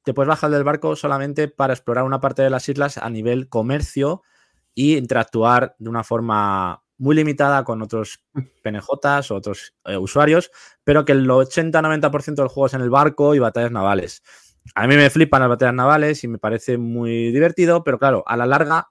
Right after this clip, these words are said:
¿cómo puede eso repercutir en el juego y si te, puede tener vida más allá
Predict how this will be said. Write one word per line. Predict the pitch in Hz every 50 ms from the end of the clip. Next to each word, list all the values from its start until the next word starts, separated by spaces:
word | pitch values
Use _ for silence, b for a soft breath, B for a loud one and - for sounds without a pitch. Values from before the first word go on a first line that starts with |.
| _ _ -
¿cómo | - 143 147 147 143
puede | - 147 143 143 139
eso | 131 - 143 139
repercutir | 139 135 123 - - 120 - 127 123
en | 120
el | 117 110
juego | _ - 131 127 131 135 - -
y | 110 -
si | 110 -
te, | - - 120
puede | _ - 120 120 117
tener | 127 120 113
vida | 117 120 120 113
más | 110 104 -
allá | 107 107 110 117 117